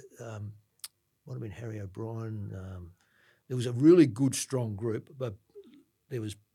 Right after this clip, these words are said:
Nathan Brown and, and, and, uh, Ben Reed.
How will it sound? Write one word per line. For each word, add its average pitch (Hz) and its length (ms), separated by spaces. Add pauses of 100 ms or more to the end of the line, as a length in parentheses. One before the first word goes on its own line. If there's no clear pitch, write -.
(180)
Nathan 131 360
Brown 110 320
and, 98 120 (100)
and, 98 180 (280)
and, 98 320
uh, 92 300 (360)
Ben 113 260
Reed. 104 280